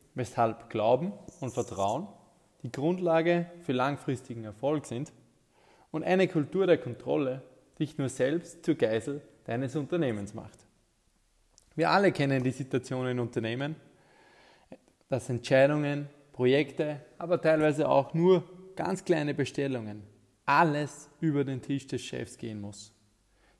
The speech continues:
Die Basis dieser Kontrolle ist teilweise mangelndes Vertrauens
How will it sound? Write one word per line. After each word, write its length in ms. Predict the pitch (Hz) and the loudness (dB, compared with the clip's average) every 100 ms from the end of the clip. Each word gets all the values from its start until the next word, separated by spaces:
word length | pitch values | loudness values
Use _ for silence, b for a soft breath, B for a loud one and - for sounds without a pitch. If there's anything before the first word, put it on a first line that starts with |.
| - | -10
Die 60 | |
Basis 460 | - - 170 175 165 | -4 0 0 0 -4
dieser 280 | - 165 165 | 0 4 4
Kontrolle 760 | 170 156 - 147 151 151 156 b b b b b _ - | 2 -4 -2 0 0 0 -4 b b b b b _ -18
ist 160 | - - | -6 4
teilweise 680 | 139 143 143 139 139 139 117 117 | 8 8 6 2 0 -2 -4 -6
mangelndes 560 | 123 131 127 123 117 | -4 -2 -2 0 -2
Vertrauens 720 | - 123 107 107 107 107 - | -4 -6 -4 -4 -4 -8 -12